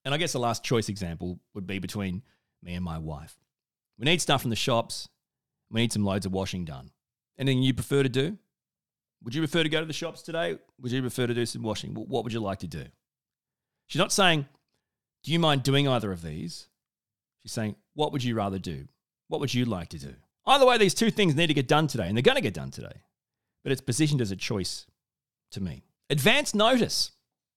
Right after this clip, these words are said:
of intervening acts. Staying calm in the face of pushback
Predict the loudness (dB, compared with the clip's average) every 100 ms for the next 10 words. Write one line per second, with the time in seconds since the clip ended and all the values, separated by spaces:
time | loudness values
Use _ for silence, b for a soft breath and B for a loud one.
0 | _ _ _ _ _ _ _ -4 0 2
1 | 4 4 4 2 -2 -8 -10 _ _ _
2 | _ _ _ _ _ _ _ _ _ 2
3 | 2 2 2 4 4 2 2 2 4 4
4 | 2 0 0 0 -4 -6 -2 -4 -4